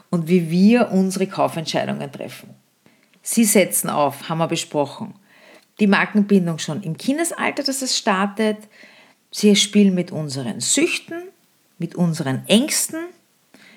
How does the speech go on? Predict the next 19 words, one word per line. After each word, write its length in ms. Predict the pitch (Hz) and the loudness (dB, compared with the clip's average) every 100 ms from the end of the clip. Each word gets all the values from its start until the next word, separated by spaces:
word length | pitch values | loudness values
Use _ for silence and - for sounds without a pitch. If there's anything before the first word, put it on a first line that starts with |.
| _ | _
mit 140 | 190 202 | 0 4
unserem 420 | 190 160 156 147 | 4 2 -4 -6
Gruppendruck 960 | - 233 - 269 - 202 240 240 - - _ _ _ _ _ | 0 0 0 -6 -2 2 2 2 -10 -20 _ _ _ _ _
und 200 | 190 190 | 2 4
mit 160 | 196 202 | 6 6
der 80 | 190 | 4
Nostalgie. 600 | 175 - 180 - - - _ _ _ _ | 2 2 0 0 -10 -14 _ _ _ _
Das 180 | - 202 | 0 2
sind 160 | 214 202 | 4 2
die 40 | |
Fakten, 480 | 170 - 208 - 254 | 0 0 0 -2 -2
die 120 | 226 | 0
wir 80 | 175 | 2
jetzt 180 | 165 - | 0 -2
besprochen 540 | 139 - - 262 311 | -12 -12 -16 -14 -8
haben, 260 | 294 269 269 - - - - - | -6 -6 -8 -14 -20 -20 -20 -4
um 160 | - 262 | 0 2
uns 160 | 302 302 | 2 0
dazu 300 | 202 196 | -2 -2